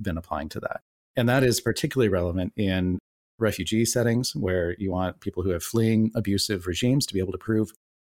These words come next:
they were a doctor in Syria without the government of Syria being able to cancel that certification or cancel that issuance or even know that that person is now applying in this new country.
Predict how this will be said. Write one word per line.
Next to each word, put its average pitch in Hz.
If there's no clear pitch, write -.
they 127
were 107
a 127
doctor 113
in 113
Syria 120
without 101
the 110
government 113
of 113
Syria 117
being 110
able 98
to 85
cancel 110
that 107
certification 104
or -
cancel 90
that 95
issuance 104
or 98
even 104
know 101
that 87
that 85
person 87
is 85
now 85
applying 87
in 80
this 80
new 92
country. -